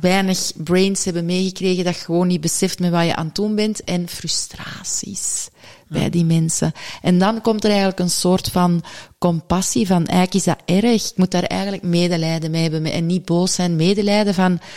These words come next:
Speaker 1: je leven is waarschijnlijk supermoeilijk. Je hebt keiveel frustraties en ik begrijp dat, dat je dan een keer naar een stomme B V een bericht wilt sturen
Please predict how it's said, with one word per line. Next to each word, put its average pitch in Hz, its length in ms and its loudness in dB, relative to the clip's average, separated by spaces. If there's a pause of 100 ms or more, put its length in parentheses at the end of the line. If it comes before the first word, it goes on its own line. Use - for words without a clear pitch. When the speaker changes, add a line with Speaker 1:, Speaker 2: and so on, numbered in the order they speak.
(160)
Speaker 1:
je 190 120 2
leven 202 260 2
is 208 140 0
waarschijnlijk 185 460 0
supermoeilijk. 202 760 2 (340)
Je - 140 -6
hebt - 140 -4
keiveel 196 380 0
frustraties 175 840 -2
en 175 140 -2
ik 160 100 -6 (100)
begrijp 180 520 2
dat, 208 260 2 (320)
dat - 180 -2
je 175 80 0
dan 180 160 2
een 185 80 -2
keer 185 260 0
naar 170 120 -2
een 156 80 -2
stomme 208 500 0
B 170 60 2
V 175 480 2 (380)
een 170 160 2
bericht 170 320 0
wilt 180 180 -2
sturen 196 640 2